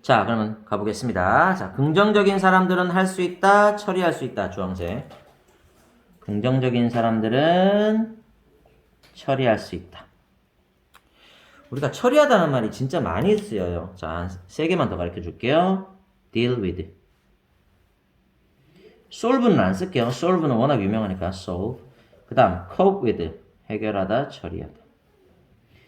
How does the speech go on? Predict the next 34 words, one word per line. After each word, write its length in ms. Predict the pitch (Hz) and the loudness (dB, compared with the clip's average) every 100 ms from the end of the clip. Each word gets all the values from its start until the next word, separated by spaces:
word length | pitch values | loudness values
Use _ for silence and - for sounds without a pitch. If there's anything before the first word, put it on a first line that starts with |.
| _ _ _ _ _ _ _ _ _ _ | _ _ _ _ _ _ _ _ _ _
그다음 180 | 139 113 | -4 0
생각보다 440 | 233 285 277 208 | 2 2 4 2
많이 240 | 117 135 | 4 0
쓰는 240 | 160 131 120 | -2 -2 -2
게, 360 | 123 92 - - | -2 -4 -8 -6
"어, 160 | 147 | -2
내가 180 | 143 147 | -2 -2
그거 140 | 147 160 | 0 2
알아서 280 | 156 139 | 2 -2
할게." 160 | 113 98 | -6 -6
할 100 | 87 | -8
때 180 | 85 - | -12 -8
take 280 | - 165 - | -6 -4 -2
care 240 | 131 95 | -2 -2
of, 120 | 85 - - _ _ _ _ | -6 -10 -20 _ _ _ _
"I'll 340 | 107 117 120 120 | 0 2 0 -4
take 280 | 123 117 | -6 -6
care 180 | - 104 | -6 -6
of 100 | 90 | -4
it." 120 | 85 90 | -8 -10
할 140 | 90 90 | -12 -6
때 400 | 120 165 175 - | -4 -4 -8 -12
"내가 300 | 92 90 95 | -8 -6 -4
그것을 540 | 87 87 139 160 160 - | -4 -6 -6 -8 -10 -16
알아서 340 | 85 82 - | -14 -14 -16
할게." 240 | 71 _ - | -20 _ -20
할 120 | _ | _
때 180 | - - | -18 -16
take 240 | - 117 | -14 -10
care 200 | 113 82 | -8 -8
of. 120 | 76 - _ _ _ - | -8 -14 _ _ _ -14
이게 380 | 85 117 139 - | -8 -8 -8 -10
해결하다, 600 | 101 92 87 87 131 151 | -8 -6 -4 -2 -2 -4
처리하다입니다. 640 | - 87 85 73 - - | -10 -12 -10 -12 -16 -20